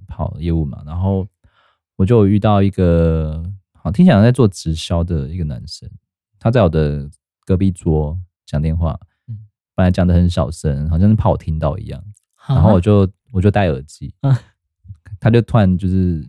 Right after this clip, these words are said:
Speaker 1: 讲很大声，就以为好像我没听到一样。
Speaker 2: 嗯。
Speaker 1: 然后其实我，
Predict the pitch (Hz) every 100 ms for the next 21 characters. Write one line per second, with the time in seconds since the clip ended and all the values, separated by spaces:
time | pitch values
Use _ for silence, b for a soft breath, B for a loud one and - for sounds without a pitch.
0 | 95 90 85 80 82 78 92 113 85 71
1 | - 92 80 76 71 - 82 80 - 113
2 | 123 113 110 104 98 95 98 - 95 104
3 | 82 87 - 98 98